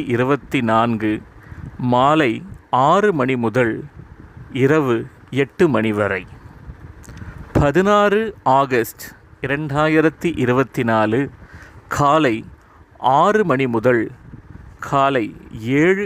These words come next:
இருபது வரை ஆகும். பூஜைக்கான உகந்த நேரம்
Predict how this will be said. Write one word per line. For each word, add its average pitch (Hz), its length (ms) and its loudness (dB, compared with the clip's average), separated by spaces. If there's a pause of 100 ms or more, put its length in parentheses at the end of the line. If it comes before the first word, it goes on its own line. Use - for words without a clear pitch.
இருபது 135 480 0
வரை 113 260 0 (220)
ஆகும். 104 420 -2 (1300)
பூஜைக்கான 165 960 2
உகந்த 139 460 2
நேரம் 107 460 -2